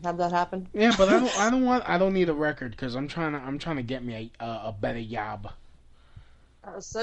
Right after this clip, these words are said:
Speaker 1: no, I'm not saying you need a record. Just, uh, just plan a conjugal visit with a, with a
Speaker 2: Conjugal.
Speaker 1: handsome conjugal.
Speaker 2: Yeah, well,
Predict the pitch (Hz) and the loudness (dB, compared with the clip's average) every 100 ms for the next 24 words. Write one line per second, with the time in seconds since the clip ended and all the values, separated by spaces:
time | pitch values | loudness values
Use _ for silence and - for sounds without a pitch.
0 | 254 311 208 220 247 220 208 185 170 196 | 0 0 0 -2 -2 -4 -4 -4 -4 -4
1 | 220 170 - 185 - 175 175 170 170 170 | -4 -8 -12 -18 -8 -6 -4 -6 -8 -18
2 | - - - - - 196 190 185 - 180 | -18 -20 -20 -20 -8 -2 -2 -2 -2 0
3 | 208 214 185 175 170 175 170 _ 190 180 | 0 -4 -4 -4 -4 -6 -6 _ -14 -10
4 | 180 170 175 165 - - 220 185 180 180 | -4 -2 -2 -6 -12 -10 -8 -6 -2 2
5 | 185 185 180 180 196 - - - 247 269 | 2 0 -6 -6 -6 -10 -18 0 4 6
6 | 233 | 4